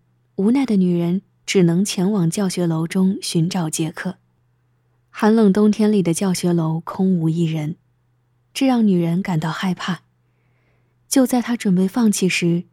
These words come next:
一个做清洁的老人出现在女人面前。女人告诉老人，自己前来寻找男朋友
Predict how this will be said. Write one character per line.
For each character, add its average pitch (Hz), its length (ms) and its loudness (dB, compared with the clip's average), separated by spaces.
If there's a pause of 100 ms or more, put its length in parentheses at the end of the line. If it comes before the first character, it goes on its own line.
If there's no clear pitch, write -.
(380)
一 220 120 2
个 247 160 2
做 240 160 0
清 254 260 -2
洁 202 140 0
的 226 140 -2
老 175 180 -2
人 151 300 -4 (240)
出 190 240 0
现 180 220 -2
在 170 160 -2
女 160 140 0
人 147 120 -4
面 165 200 0
前。 151 360 -8 (1160)
女 208 120 8
人 185 200 6
告 226 200 2
诉 190 140 -2
老 165 180 0
人， 156 300 0 (320)
自 254 140 0
己 180 120 4
前 180 240 0
来 196 140 0
寻 185 200 0
找 180 180 0
男 160 180 0
朋 165 280 -2
友 185 200 -4